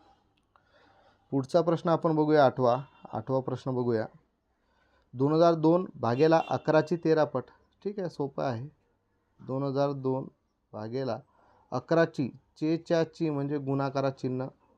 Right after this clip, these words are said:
अकरा पट म्हणजेच गुणिले अकरा. सरळ सरळ अकरा पट म्हणजे गुणिले अकरा.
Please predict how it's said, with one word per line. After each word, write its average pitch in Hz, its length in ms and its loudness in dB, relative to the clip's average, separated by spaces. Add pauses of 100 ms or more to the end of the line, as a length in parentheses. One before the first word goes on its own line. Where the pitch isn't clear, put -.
(260)
अकरा 127 340 -10
पट 123 260 -12
म्हणजेच 127 300 -12
गुणिले 123 340 -6
अकरा. 151 340 -10 (680)
सरळ 156 160 0
सरळ 147 220 0
अकरा 123 320 2
पट 143 240 -4
म्हणजे 147 200 -2
गुणिले 147 360 -4
अकरा. 135 380 -8